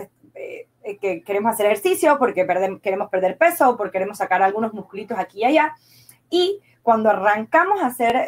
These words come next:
eh, este movimiento físico, quizás no teníamos muchas ganas o estábamos así medio, "Eh", pero bueno, ya estábamos ahí, ya sa-, hicimos un compromiso, empezamos a hacer. Y a muchos les habrá pasado que cuando terminan se dan cuenta que,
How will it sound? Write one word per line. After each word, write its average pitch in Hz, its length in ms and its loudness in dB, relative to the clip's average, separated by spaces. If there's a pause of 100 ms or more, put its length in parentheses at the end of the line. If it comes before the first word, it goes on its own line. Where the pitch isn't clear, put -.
eh, 185 460 -4
este 240 380 2
movimiento 214 560 -2
físico, 269 640 -4 (320)
quizás 381 240 2
no 392 100 6
teníamos 302 340 4
muchas 285 340 2
ganas 254 500 4
o 220 40 0
estábamos 240 280 2
así 226 140 -4
medio, 226 340 0
"Eh", 240 380 6
pero 208 180 0
bueno, 226 200 2
ya 214 100 0
estábamos 254 340 2
ahí, 240 480 0
ya 214 120 4
sa-, 220 240 0
hicimos 247 300 -4
un 240 60 0
compromiso, 240 560 -6
empezamos 214 400 -6
a 214 40 -4
hacer. 196 280 -8 (420)
Y 233 120 4
a 240 60 6
muchos 277 680 2 (600)
les 185 120 -6
habrá 190 240 6
pasado 220 440 6
que 196 120 -8
cuando 240 400 2
terminan 320 800 -2 (220)
se - 160 -2
dan 208 220 2
cuenta 196 540 0
que, 180 300 -8